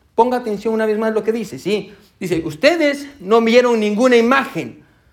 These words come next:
¿Para qué? Para que no se corrompan, ¿sí? Dios no se apareció de una manera física para que ellos no se corrompieran. Ahora, míreme aquí,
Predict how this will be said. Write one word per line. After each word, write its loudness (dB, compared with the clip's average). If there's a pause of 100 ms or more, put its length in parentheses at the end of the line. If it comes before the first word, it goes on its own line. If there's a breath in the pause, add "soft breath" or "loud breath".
(140)
¿Para 0
qué? 4
Para -2
que 0
no 2
se 0
corrompan, 2
¿sí? 2 (340 loud breath)
Dios 4
no 4
se -4
apareció 2
de 2
una 2
manera 2
física 0
para 0
que 4 (280)
ellos 6
no 4
se -2
corrompieran. 2 (720 soft breath)
Ahora, -2
míreme 4
aquí, -4